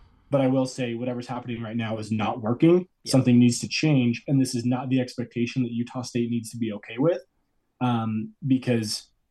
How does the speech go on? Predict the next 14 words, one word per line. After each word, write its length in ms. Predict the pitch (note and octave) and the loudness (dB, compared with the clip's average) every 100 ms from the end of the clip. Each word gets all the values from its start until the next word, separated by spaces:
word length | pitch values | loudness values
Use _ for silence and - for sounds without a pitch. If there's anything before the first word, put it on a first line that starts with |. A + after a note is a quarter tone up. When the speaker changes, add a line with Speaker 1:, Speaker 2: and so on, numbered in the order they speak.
| _ | _
Speaker 1:
as 180 | D3 D3+ | -2 0
I've 140 | C3+ C#3+ | 0 -2
mentioned 400 | C#3 C3+ C3+ C3 | -4 -4 -6 -6
in 240 | C3 A#2+ | -6 -8
some 160 | A2+ C3+ | -6 -6
of 80 | B2+ | -2
the, 260 | B2 A2+ - B2 | -4 -6 -14 -4
the 160 | B2 | -2
articles 380 | C3 C#3+ C#3 B2+ | 2 0 0 -2
I've 160 | A#2 B2 | -4 -4
written, 260 | A#2 A#2 | -6 -4
you 100 | A#2 | -4
know, 100 | A2 | -4
the, 360 | A2 B2+ C3 A2+ | -6 -6 -4 -4